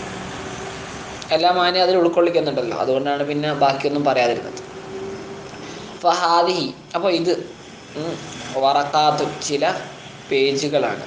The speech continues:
ഖലീലത്ത്, വളരെ ചുരുങ്ങിയ പേജുകളാണ്. എങ്ങനെയുള്ള തസ്തമിലു,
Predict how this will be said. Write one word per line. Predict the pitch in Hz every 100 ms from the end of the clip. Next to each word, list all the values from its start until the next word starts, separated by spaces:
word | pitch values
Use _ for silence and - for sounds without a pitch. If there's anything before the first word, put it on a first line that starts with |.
| - -
ഖലീലത്ത്, | 127 131 135 - - -
വളരെ | 139 151 170 175
ചുരുങ്ങിയ | 170 196 202 170
പേജുകളാണ്. | 151 143 131 104 92 - - - - - - - - - - - - - 156
എങ്ങനെയുള്ള | 165 165 160 151 139 - - - - - - - - - 156
തസ്തമിലു, | 147 - - 170 151 143